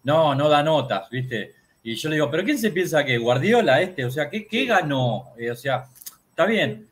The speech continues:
Speaker 1: yo quiero que Huracán gane todos los partidos, no me importa el técnico, ¿entendés? Yo quiero que Huracán gane todo, y no me importa ni quién juega, yo quiero que Huracán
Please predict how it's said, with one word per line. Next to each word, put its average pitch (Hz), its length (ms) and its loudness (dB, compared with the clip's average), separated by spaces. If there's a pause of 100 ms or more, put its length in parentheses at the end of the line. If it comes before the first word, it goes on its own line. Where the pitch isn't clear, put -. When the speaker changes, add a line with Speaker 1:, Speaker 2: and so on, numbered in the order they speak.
Speaker 1:
yo 185 160 -8
quiero 160 200 -2
que 123 100 -2
Huracán 127 420 2
gane 117 220 -4
todos 160 260 2
los 123 140 -2
partidos, 135 640 -4
no 135 120 -8
me 165 60 -6
importa 170 320 0
el - 100 -6
técnico, 101 480 -8 (640)
¿entendés? 127 360 -10
Yo 151 100 -10
quiero 165 180 -4
que 131 120 0
Huracán 135 460 0
gane 151 180 -2
todo, 135 140 -6
y 131 100 -4
no 180 100 -4
me 180 80 -8
importa 208 300 -2
ni 165 120 -4
quién 151 220 -8
juega, 123 500 0
yo 170 180 -10
quiero 208 200 -4
que 139 80 -10
Huracán 190 440 0